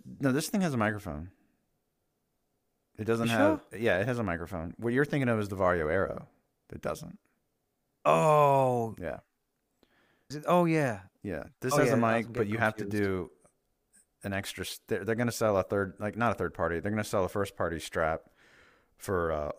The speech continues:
Speaker 1: audio to your ears, or you can do headphones or earbuds or whatever.
Speaker 2: I should, I'm sorry, but that should be included. I don't really understand this whole thing where
Speaker 1: Yeah.
Speaker 2: they send the, it's a thousand dollars
Speaker 1: Mm-hmm.
Speaker 2: for a fucking headset. That's just a headset.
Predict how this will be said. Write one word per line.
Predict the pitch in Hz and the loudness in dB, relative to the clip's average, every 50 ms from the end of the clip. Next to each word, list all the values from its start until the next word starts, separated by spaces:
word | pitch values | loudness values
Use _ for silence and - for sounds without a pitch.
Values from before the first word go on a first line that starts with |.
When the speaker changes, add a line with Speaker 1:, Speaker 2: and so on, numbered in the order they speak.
| - - | -10 -6
Speaker 1:
audio | 104 98 92 90 90 90 | -2 0 0 2 2 0
to | 85 87 | 0 -2
your | 82 78 76 | -2 -4 -4
ears, | 80 90 90 82 82 78 76 73 78 - - - - _ _ _ _ _ _ _ _ _ _ _ _ - | -6 -6 -6 -4 -4 -6 -6 -8 -10 -14 -18 -20 -20 _ _ _ _ _ _ _ _ _ _ _ _ -6
or | 104 104 101 | -4 -2 -2
you | 101 98 | -2 -2
can | 95 101 95 | -4 -6 -4
do | 90 87 | -4 -4
headphones | 85 85 82 - - 85 80 80 80 76 | -4 -4 -6 -6 -6 -8 -6 -6 -6 -6
or | 73 76 | -8 -8
earbuds | 76 73 76 76 71 73 71 | -8 -8 -8 -8 -8 -8 -8
or | 69 69 | -10 -10
whatever. | 71 67 67 60 76 80 - - | -10 -10 -10 -10 -12 -12 -10 -6
Speaker 2:
I | 240 233 | -6 -6
should, | 226 - 220 208 | -4 -2 -2 -2
I'm | 196 202 190 | -2 -2 -4
sorry, | - - 202 156 117 107 | -4 -4 -2 -2 -2 -2
but | 101 - 104 139 | -4 -6 -4 -2
that | 214 190 175 | -2 -2 -2
should | - - 160 135 | -4 -10 -10 -6
be | 131 120 | -6 -6
included. | 107 101 - - 117 113 113 107 107 | -6 -8 -10 -10 -8 -6 -6 -6 -8
I | 107 110 139 | -8 -6 -6
don't | 190 190 180 | -6 -6 -4
really | 156 151 147 139 | -4 -4 -2 -2
understand | 131 131 123 - - 139 135 131 117 | -4 -4 -8 -6 -6 -6 -4 -4 -6
this | 104 - | -6 -6
whole | - 117 110 | -6 -6 -6
thing | - - 120 117 95 | -6 -6 -8 -6 -4
where | 85 78 101 | -4 -4 -4
Speaker 1:
Yeah. | 101 | -4
Speaker 2:
they | 101 98 | -4 -6
send | - 127 117 107 107 | -6 -6 -6 -6 -6
the, | 110 120 - - - - - - 127 | -6 -8 -10 -12 -18 -20 -20 -18 -16
it's | 135 135 - - - | -14 -14 -14 -14 -12
a | 131 | -4
thousand | - 170 175 185 190 185 170 180 175 170 165 147 127 123 139 - _ _ _ _ - 117 104 - | 0 2 4 4 4 2 0 -2 -4 -4 -4 -6 -8 -10 -12 -14 _ _ _ _ -20 -14 -8 -6
dollars | 113 104 87 82 80 87 107 117 - - _ 135 | -4 -4 -4 -6 -8 -10 -10 -12 -14 -18 _ -12
Speaker 1:
Mm-hmm. | 101 92 95 95 92 95 98 _ _ _ _ _ _ | -10 -10 -10 -10 -12 -14 -16 _ _ _ _ _ _
Speaker 2:
for | - 120 113 | -8 -8 -8
a | 104 | -8
fucking | - - - 143 131 - 151 131 | -10 -12 -14 -12 -10 -8 -8 -6
headset. | 113 - 151 147 143 - - - 85 82 92 110 110 - _ - | -4 -2 -2 -2 -4 -4 -8 -8 -6 -6 -6 -8 -10 -14 _ -12
That's | 113 98 - | -10 -10 -10
just | - - 139 127 - - | -10 -8 -8 -6 -4 -4
a | 123 | -4
headset. | 113 123 123 - - - - - - 98 104 - | -2 -2 -4 -6 -8 -12 -14 -14 -12 -12 -14 -16